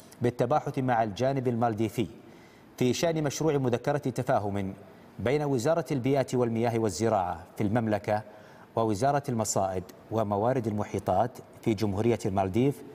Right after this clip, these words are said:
في مجال الثروة السمكية والتوقيع عليه. ثالثًا، تفويض معالي وزير الاستثمار أو من ينيبه بالتوقيع على مشروع اتفاقية تشجيع وحماية الاستثمارات المتبادلة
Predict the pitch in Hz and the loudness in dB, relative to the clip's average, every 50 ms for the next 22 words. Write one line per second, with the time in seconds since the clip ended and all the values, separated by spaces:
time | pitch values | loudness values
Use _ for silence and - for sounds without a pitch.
0 | - - - - - - - - - - 139 131 127 110 151 165 165 151 - - | -20 -20 -20 -20 -20 -20 -20 -6 -2 0 0 2 2 2 2 0 0 -2 -4 -2
1 | 143 139 131 120 - 117 - - - 107 104 104 - - 113 104 101 95 95 95 | -2 -2 -2 -2 -4 -4 -4 -2 0 0 0 0 0 0 0 2 2 2 2 0
2 | - 98 90 - - 95 87 82 82 69 - - - - - - - - 104 92 | 0 -2 -2 -2 0 -2 -2 -2 -4 -6 -10 -12 -14 -16 -18 -8 -4 -2 -2 -2
3 | 87 87 - 120 131 151 147 - - - - - - - - - - - - - | -2 -2 -2 -2 -2 -2 -4 -8 -14 -20 -20 -20 -20 -20 -20 -20 -20 -20 -20 -20
4 | - - - - - 110 110 - - 143 147 131 139 139 135 139 - - - 139 | -20 -20 -10 -2 -2 -2 0 2 2 2 2 4 4 2 2 0 -2 -6 -2 0
5 | 123 123 120 113 123 131 139 135 135 131 131 123 120 104 90 120 131 123 120 113 | 0 2 2 2 2 2 0 0 0 0 0 0 0 0 2 0 0 2 0 -2
6 | - - 120 - - 123 127 131 131 - - - - - - - 131 135 131 127 | -2 -4 -4 -2 0 2 2 2 2 0 -4 -14 -20 -10 -4 -2 0 0 2 0
7 | 127 127 123 123 127 123 104 92 82 90 87 - - - - - - - - - | 0 2 2 2 2 2 0 0 -2 -4 -6 -6 -10 -18 -20 -20 -20 -20 -18 -6
8 | - 113 117 113 - - 113 107 - - 143 139 131 127 127 117 120 127 127 127 | -2 0 0 0 2 0 0 0 0 0 0 0 2 2 2 2 2 4 4 2
9 | 127 123 117 117 110 - 127 127 127 117 - - 120 - 113 110 - - 127 127 | 2 2 0 -2 -4 -4 -2 -2 0 0 0 0 0 2 2 0 0 0 0 0
10 | 127 117 - 113 - 113 101 - - - 123 123 120 120 117 110 113 - - 113 | 0 -2 -2 -2 -2 -2 -2 -2 -2 0 0 2 2 2 2 0 0 0 -2 -2
11 | 98 95 107 110 123 123 - 123 113 - - 104 - 104 104 104 120 120 - 117 | 0 0 0 0 0 0 -2 -4 -4 -4 -6 -4 0 0 2 2 0 0 -2 -4
12 | 104 104 104 - - 107 101 120 110 92 85 95 92 90 | -2 -2 -2 -2 -2 0 2 2 2 0 0 -2 -4 -4